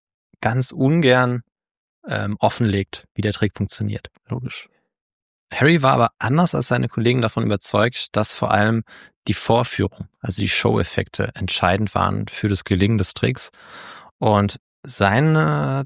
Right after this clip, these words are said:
Speaker 1: Darstellung oder sein, sein vielleicht wichtigstes Zitat ist tatsächlich das, dass er gesagt hat, dass selbst alte Tricks funktionieren, als ob sie neu wären, wenn die Darstellung stimmt.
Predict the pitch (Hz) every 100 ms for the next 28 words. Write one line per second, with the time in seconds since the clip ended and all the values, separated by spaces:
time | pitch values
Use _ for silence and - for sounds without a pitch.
0 | - 101 123 - 139 113 104 104 110 104
1 | 104 98 104 - 117 - 104 107 - 120
2 | - 139 - 117 110 - 117 131 - 131
3 | 120 - 117 113 - 104 - 107 - 107
4 | 101 101 - 107 - - - - 107 101
5 | - - 123 139 123 127 123 - 113 -
6 | 104 104 117 - - - - 113 110 -
7 | 104 104 110 104 101 104 92 92 92 -
8 | 85 85 - 92 85 85 _ - - 107
9 | 101